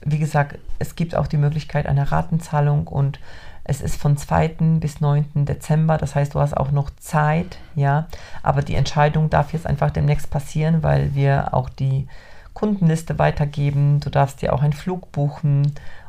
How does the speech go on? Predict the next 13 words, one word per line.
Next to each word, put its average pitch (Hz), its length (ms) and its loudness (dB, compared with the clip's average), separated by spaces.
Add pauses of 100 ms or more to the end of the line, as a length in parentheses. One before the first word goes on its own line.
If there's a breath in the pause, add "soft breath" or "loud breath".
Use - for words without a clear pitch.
(100)
Das 165 260 4
ist - 120 -8
schon 151 140 0
übrigens 127 440 -2
ein 135 160 0
Prozess, 139 460 -4
im 143 180 2
Voraus 151 540 0
sich 135 140 -8
dafür 135 260 -2
zu - 120 -6
entscheiden, 131 680 0
ja? 127 240 0